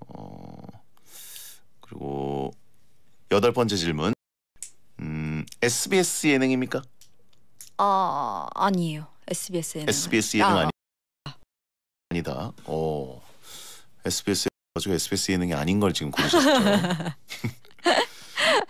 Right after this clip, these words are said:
Speaker 1: 자, 두 개의 질문 남았습니다. 땡튜브 오 분 순삭 채널에 혹시 업로드 돼 있습니까?
Speaker 2: 어,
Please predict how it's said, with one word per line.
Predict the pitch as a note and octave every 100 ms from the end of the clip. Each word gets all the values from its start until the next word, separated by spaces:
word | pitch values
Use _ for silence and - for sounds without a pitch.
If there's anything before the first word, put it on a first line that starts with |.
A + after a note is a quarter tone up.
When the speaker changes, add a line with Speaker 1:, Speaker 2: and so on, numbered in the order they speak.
| -
Speaker 1:
자, | - - C#3+ -
두 | - C3+
개의 | D#3+ C#3+
질문 | C#3 B2
남았습니다. | G2+ F2+ - E2 D2 - - - _ _ _ _ - - - - - - - - - - - -
땡튜브 | - D#3 D#3+ C#3+ G2 C2 - - - - -
오 | A#2+ C3+
분 | D#3+ F3
순삭 | D3+ D#3+ D3+ C3+ - - -
채널에 | C#3+ C3 A#2
혹시 | G#2+ F#2+
업로드 | E2+ F2+ F#2 D#2+
돼 |
있습니까? | D#2 - D2+ F2 - - - - - - - - - - - - -
Speaker 2:
어, | - E4 E4+ E4+ E4+ D#4+